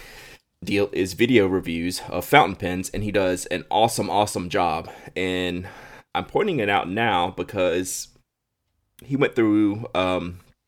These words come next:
he's going through a, a kind of a changeover phase right now, to where he, he made a post, uh, back on the third of October where he was talking about all the pressure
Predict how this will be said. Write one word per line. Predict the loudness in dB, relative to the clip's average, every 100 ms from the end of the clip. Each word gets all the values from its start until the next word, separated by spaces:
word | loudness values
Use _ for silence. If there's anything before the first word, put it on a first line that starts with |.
| _ _ -20 -12 -10
he's | 2
going | 4 4
through | 4 2
a, | 2 0 0 -2
a |
kind | -2 -4
of | -2
a | -4
changeover | -2 0 0 -2 -4
phase | -4 -4 -4
right | -4 -4 -4
now, | -4 -4 -6 -10 -20 _ _ _ -10
to | 0
where | 2
he, | 2 -2
he | -4 -2
made | 2 2
a |
post, | 2 2 2 0 -4 -4
uh, | -2 -2
back | -4 -4
on | -6
the |
third | -4 -2 -2
of |
October | -4 -6 -4 -4 -4
where | -4 -6
he | -6
was | -8
talking | -6 -6 -6
about | -6 -4
all | -4
the | -6
pressure | -4 -2 -2 -4 -2 -2 -4